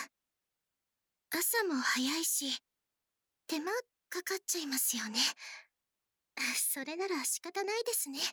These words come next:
あ、い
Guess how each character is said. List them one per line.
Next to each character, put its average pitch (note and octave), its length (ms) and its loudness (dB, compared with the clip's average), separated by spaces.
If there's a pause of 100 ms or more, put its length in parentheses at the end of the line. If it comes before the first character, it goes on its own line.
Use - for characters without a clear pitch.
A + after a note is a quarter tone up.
(3000)
あ、 E4 60 0
い - 20 -10